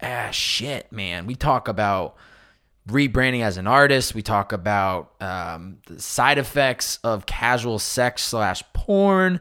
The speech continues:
We talk about carnivore diet. We talk about him being sober for five years.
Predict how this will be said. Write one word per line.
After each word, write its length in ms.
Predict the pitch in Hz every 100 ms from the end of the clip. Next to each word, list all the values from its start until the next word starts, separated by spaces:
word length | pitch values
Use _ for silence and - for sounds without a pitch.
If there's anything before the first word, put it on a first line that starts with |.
| - - - _
We 120 | 113 113
talk 440 | - 120 117 -
about 640 | 101 92 110 107 104 90
carnivore 560 | - 143 147 156 156 151
diet. 420 | 143 143 139 135
We 80 | 113
talk 260 | 113 117 117
about 160 | 117
him 160 | 120 120
being 200 | 123 113
sober 560 | - 123 120 123 113 _
for 180 | - 107
five 640 | - - 117 127 123 123
years. 720 | 110 107 123 135 139 139 127